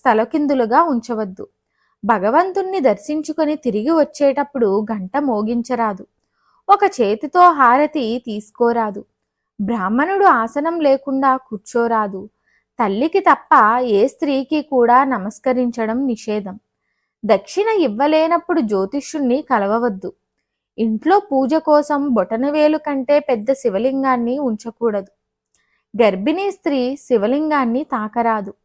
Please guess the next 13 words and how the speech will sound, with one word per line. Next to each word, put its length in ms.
కుటుంబంలో 680
సూతకము 600
ఉంటే 380
పూజా 360
విగ్రహాలను 840
తాకరాదు. 680
శివలింగం 680
నుండి 240
ప్రవహించే 680
నీటిని 600
దాటరాదు. 720
ఒక 160
చేత్తో 360